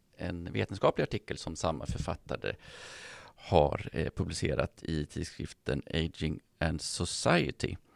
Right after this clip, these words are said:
Den går alltså in under Spotlight-vignetten i vår tidning Äldre i centrum.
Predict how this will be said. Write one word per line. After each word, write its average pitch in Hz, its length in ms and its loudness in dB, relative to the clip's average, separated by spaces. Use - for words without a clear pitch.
Den 101 200 6
går 95 180 8
alltså 90 280 2
in 85 300 0
under 80 380 -2
Spotlight-vignetten 104 1600 -2
i 110 140 -2
vår - 180 -4
tidning 143 440 -4
Äldre 110 260 -4
i 107 40 -6
centrum. 113 400 -4